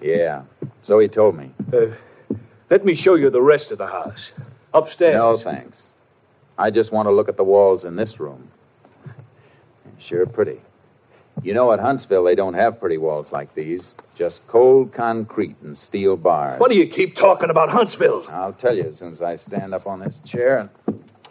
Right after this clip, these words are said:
Speaker 1: rip off this new piece of wallpaper.
Speaker 2: Don't. You have no right to.
Speaker 1: Just looking for this small bullet hole, papered over.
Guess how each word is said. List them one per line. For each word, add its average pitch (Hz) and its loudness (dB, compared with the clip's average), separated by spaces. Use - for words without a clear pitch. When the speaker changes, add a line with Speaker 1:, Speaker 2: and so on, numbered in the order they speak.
Speaker 1:
rip 131 -4
off 117 0
this 120 -4
new 117 -4
piece 117 -6
of 104 -2
wallpaper. 107 2
Speaker 2:
Don't. 202 4
You 196 0
have 208 0
no 233 6
right - 2
to. - -8
Speaker 1:
Just 92 -12
looking 87 -8
for 85 -12
this 80 -6
small 95 -6
bullet 90 2
hole, 67 -10
papered 80 -2
over. 73 -6